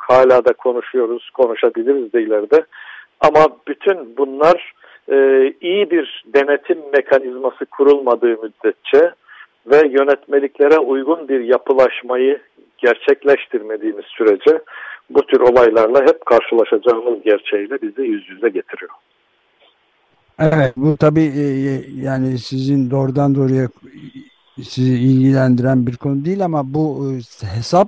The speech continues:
Speaker 2: sorulabilmenin, hesap verebilirliğin olmamasının da bugüne kadar bütün bu, e, ta bin dokuz yüz doksan dokuz büyük depreminden beri Açık Radyo'da da çok sayıda konuştuk.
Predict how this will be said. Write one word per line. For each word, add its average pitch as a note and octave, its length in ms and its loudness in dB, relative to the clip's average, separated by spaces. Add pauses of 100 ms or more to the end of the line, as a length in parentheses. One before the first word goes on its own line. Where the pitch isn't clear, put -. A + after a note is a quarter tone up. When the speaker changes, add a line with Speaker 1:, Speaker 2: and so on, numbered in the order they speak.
(140)
Speaker 2:
sorulabilmenin, C#3+ 1080 -4
hesap C3+ 440 -6
verebilirliğin C3+ 920 -2
olmamasının C3+ 1080 0
da E3 140 0 (600)
bugüne C3 500 -4
kadar C#3+ 520 2 (520)
bütün E3+ 300 0
bu, B2+ 280 0
e, B2 40 -6 (880)
ta C3+ 240 0
bin C#3+ 120 4
dokuz C#3 240 2
yüz C3 160 0
doksan C#3 420 2
dokuz B2+ 560 -4
büyük B2 280 -6
depreminden C#3+ 720 0
beri B2 360 -4
Açık B2 320 -12
Radyo'da C3 480 0
da A#2+ 120 -4 (240)
çok D3+ 180 -2
sayıda A#2 340 -6
konuştuk. C3+ 560 -8